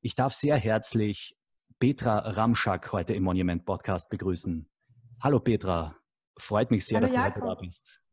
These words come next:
Speaker 2: Schön dabei zu sein. Danke dir, Jakob.
Speaker 1: Ich hab mir schon ein bisschen deine Homepage angeschaut, eben über deine Familie. Also ihr macht's da alle gemeinsam so ein Projekt sozusagen mit ganz vielen verschiedenen Bereichen,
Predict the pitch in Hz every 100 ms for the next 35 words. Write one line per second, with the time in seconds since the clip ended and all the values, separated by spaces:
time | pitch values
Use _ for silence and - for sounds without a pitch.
0 | _ _ _ - - - - - - 247
1 | 277 233 254 262 254 240 214 214 226 247
2 | 247 220 214 214 214 - - _ - _
3 | _ _ _ _ _ _ _ _ _ _
4 | 139 143 123 127 107 117 104 98 87 107
5 | 151 104 - 95 95 - 87 87 - 98
6 | 95 104 95 90 87 95 98 135 95 92
7 | 120 _ - - _ - 92 104 98 92
8 | - 95 95 101 95 87 82 123 - 101
9 | - 92 95 90 104 - - 98 98 -
10 | 90 95 117 - _ _ _ 107 95 -
11 | 101 117 - 123 98 - 131 101 90 90
12 | 87 98 - 101